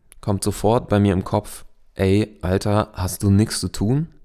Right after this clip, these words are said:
Oder, „Ey, was ist los bei dir? Bist du krank? Geht's dir nicht gut?“ Statt zu denken eben, „Hey, dieser Mensch ist total schlau, denn er legt eine Pause ein.“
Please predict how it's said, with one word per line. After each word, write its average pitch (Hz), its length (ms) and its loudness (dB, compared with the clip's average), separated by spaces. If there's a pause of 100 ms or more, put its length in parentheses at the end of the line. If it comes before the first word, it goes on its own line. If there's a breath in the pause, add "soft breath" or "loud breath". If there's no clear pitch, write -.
(540)
Oder, 82 440 -4 (720)
„Ey, 92 200 -4
was 92 160 -4
ist - 160 -10
los 107 260 -2
bei 90 140 0
dir? 80 220 -2
Bist - 200 -10
du - 60 -6
krank? 113 500 -6 (440)
Geht's - 240 -8
dir 98 80 0
nicht 90 220 0
gut?“ 147 340 -4 (1600)
Statt - 320 -6
zu 104 140 -4
denken 98 380 0
eben, 101 340 -2
„Hey, 165 220 -4 (840)
dieser 156 220 -2
Mensch 113 260 -2
ist - 180 -10
total 92 380 -4
schlau, 135 560 -2 (540 soft breath)
denn 90 120 2
er 82 80 2
legt 104 340 2
eine 87 120 0
Pause 90 420 2
ein.“ 73 320 -8